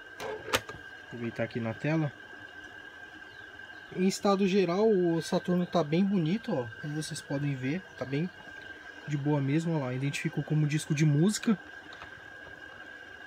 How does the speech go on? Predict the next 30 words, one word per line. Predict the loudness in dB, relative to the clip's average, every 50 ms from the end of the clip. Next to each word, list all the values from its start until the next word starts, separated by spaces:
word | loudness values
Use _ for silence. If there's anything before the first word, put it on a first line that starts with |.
| -16 -16 -16 -16 -16 -14 -16 -16 -16 -16 -16 -16 -16 -16 -14 -14 -14 -14 -14 -14 -14 -14 -4 2
Eu | 6 8
não | 8 8
vou | 8 6 8
ter | 8 4
como | 6 6 6 6 6 6
colocar | 6 6 6 6 6 4 4 6
o | 6 6
áudio | 6 6 4 2 0 -2
por | 0 0 0 2
conta | 2 2 2 4 4 4 2 2 2 0 -4 -6
da | 0 2 4 4
minha | 4 2 2 2
limitação | 2 2 2 2 0 2 0 2 2 2 4 4 4 4
aqui | 4 2 2
no | 2 2
cabo | 2 4 2 6 8 8
A | 6
V, | 8 6 4 4 4 0 -14 -14 -14 -14 -14 -12 -14 -14 -10 -2
mas | 0 2 4
eu | 4
vou | 4 4 2
colocar, | 4 4 4 4 4 4 4 4
ó, | 6 6 4 4 0 -2 -8 -10 -10 -10 -8 -8 -8 -10 -8 -8
vou | -8 -10
fechar, | -4 -4 -4 -4 -2 -4 -4 -4
vou | -2 0 0
abrir | 0 2 2 2 2
aqui, | 0 0 2 4 4 4 4 0 -6 -18 -18 -18 -18 -18 -18 -18 -16 -18 -16 -18 -16 -14 -14 -14 -14 -14 -16 -16 -18 -16 -10 -10 -10 -10 -10 -14 -16 -14 -12
vou | -8 -2 -2 -2
colocar | 2 2 2 2 2 2 2 4 4 4 4 2